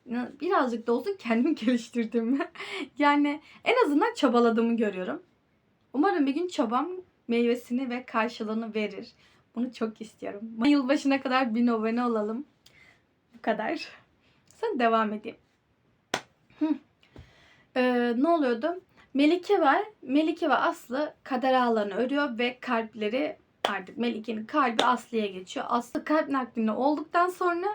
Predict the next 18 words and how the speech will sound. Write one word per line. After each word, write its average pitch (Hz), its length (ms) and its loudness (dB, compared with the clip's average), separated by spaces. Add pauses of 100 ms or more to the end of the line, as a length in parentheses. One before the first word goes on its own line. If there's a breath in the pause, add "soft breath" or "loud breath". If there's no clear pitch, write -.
(380 loud breath)
hastanede 247 520 0
kalıyor 226 340 0
bir 311 60 -6
süre. 320 380 -4 (520 soft breath)
Çıktıktan - 500 0
sonra 311 380 0
annesi 277 520 0
böyle 277 500 -2
nasıl, - 260 -10
annesiyle 240 440 -2
arası 233 280 -4
biraz 233 280 -2
limon. 220 340 0
Annesi 220 400 -4
hani 220 180 -2
böyle 208 380 -4 (240 soft breath)
Melike'ye, 220 760 -2
pardon, 190 280 -12